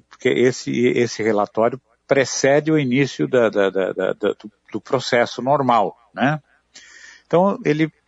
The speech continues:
é, ela propõe uma coisa nova, que é o seguinte: ao invés de uma concorrência em que você abre,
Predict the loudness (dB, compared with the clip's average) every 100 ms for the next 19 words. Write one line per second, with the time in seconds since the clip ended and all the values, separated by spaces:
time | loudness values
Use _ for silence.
0 | -2 2 4 2 2 0 0 0 -2 _
1 | -2 -2 0 0 2 0 0 0 2 0
2 | 2 2 2 -2 -2 0 0 -2 -2 -2
3 | 0 -2 0 0 0 -2 0 -2 0 0
4 | 2 0 -4 -10 -8 -6 -6 -4 -2 0
5 | 0 -4 -8